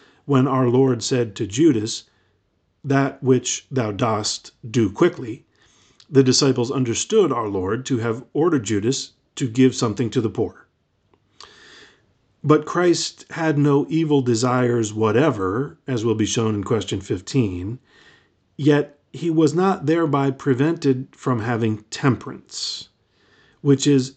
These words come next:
the more perfect in man as he is without evil desires. Hence, according to Aristotle, the temperate man differs from the continent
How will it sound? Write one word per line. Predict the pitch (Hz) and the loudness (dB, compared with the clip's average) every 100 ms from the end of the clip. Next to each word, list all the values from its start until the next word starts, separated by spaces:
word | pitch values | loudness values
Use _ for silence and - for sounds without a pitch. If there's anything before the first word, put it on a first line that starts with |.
| - | -4
the | 139 | 0
more | 131 139 143 | 2 2 2
perfect | 135 - - 208 202 151 - - | 0 -6 -2 0 0 -4 -4 -8
in | 151 139 | -4 0
man | 123 127 123 123 - _ | 0 0 0 -2 -4 _
as | 143 127 117 | -2 0 0
he | 139 143 139 131 | 0 0 2 2
is | 123 120 - - | 2 -2 -10 -10
without | 131 131 135 139 123 127 147 | -2 0 0 -2 -2 -2 -4
evil | 156 120 113 110 | -6 -4 -4 -6
desires. | 120 135 196 208 139 - - - - _ | -4 -2 -2 -2 -4 -8 -10 -10 -12 _
Hence, | 139 139 - - _ - _ - | 0 0 0 -10 _ -20 _ -16
according | 139 165 143 135 135 - _ | 0 2 2 0 -2 -12 _
to | - 175 131 | 0 2 4
Aristotle, | 113 104 110 92 104 156 - _ _ _ _ _ - | 0 -4 -8 -8 -8 -8 -12 _ _ _ _ _ 0
the | 131 | 2
temperate | 135 - - 190 196 151 127 - | 2 -2 -2 0 2 2 2 0
man | 110 98 95 107 127 131 | -4 -2 -4 -4 -6 -8
differs | 110 156 156 139 123 | 0 0 2 2 2
from | - - 135 120 | -4 -2 0 0
the | 117 107 | -2 -4
continent | - - 175 196 196 107 98 92 131 - - | -8 -8 -2 -2 -2 -4 -4 -8 -8 -12 -18